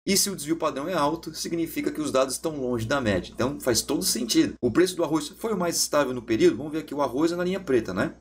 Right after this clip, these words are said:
Ó, tem pontos aqui que o arroz chegou nesse ponto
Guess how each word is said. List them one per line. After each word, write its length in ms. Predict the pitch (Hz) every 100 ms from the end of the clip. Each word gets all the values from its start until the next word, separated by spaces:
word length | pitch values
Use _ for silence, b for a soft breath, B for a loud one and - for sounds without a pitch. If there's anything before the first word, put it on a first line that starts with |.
| -
Ó, 240 | 113 101 - _ _
tem 140 | 160 180
pontos 420 | 175 196 214 151
aqui 460 | 135 - 190 131 - _ -
que 140 | 135
o 80 | 135
arroz 640 | 120 104 147 175 - -
chegou 400 | - - 131 117
nesse 420 | 110 120 180 - -
ponto 640 | 120 117 147 180 254